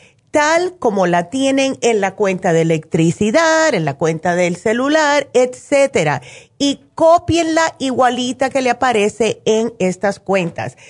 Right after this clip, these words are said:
Porque si no sale bien o si ustedes no ponen bien su dirección, pueden pasar dos cosas. Primero, no sale el paquete, no le deja ser correcta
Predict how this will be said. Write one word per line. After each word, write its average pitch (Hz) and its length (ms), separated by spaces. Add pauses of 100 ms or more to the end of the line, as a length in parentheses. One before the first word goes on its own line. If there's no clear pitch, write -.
(280)
Porque 285 640 (100)
si - 300
no 302 320
sale 339 420
bien 202 460
o 220 120
si 220 180
ustedes 277 440
no 247 600
ponen 247 360
bien 226 240
su 226 160
dirección, 285 640 (560)
pueden 240 320
pasar 214 400
dos 220 160
cosas. 185 400
Primero, 294 480
no 226 220
sale 226 240
el 226 80
paquete, 247 480
no 165 160
le 185 160
deja 247 360
ser 214 460
correcta 196 640